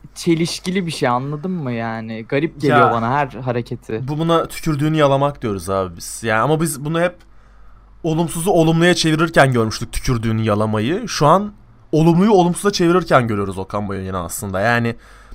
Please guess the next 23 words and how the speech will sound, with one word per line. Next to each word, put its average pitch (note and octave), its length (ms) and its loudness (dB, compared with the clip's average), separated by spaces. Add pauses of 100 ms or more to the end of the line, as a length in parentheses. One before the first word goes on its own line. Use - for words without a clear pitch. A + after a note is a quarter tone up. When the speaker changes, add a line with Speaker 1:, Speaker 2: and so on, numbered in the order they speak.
(180)
Speaker 2:
internetin E3+ 720 2
bu E3+ 100 -8
kadar F#3+ 260 6
yükseleceğini F3+ 460 0
madem F3 320 6
öngördün, C#3 520 2
neden C#3 180 0
YouTube'da G#3 380 -6
bir A#2+ 80 -6
kendine A2 320 -2
kanal A2 240 -4
açmadın G2+ 340 -6
abi? G2+ 200 -2
Beyaz D3+ 220 4
Show E3 260 2
bak, G#2+ 220 2
Beyaz E3 360 4
bile, D#3 240 -2 (640)
Beyaz C#3 320 6
bile C3 120 0
ki C3 160 -6
çok - 320 -8
kötü A2+ 360 -8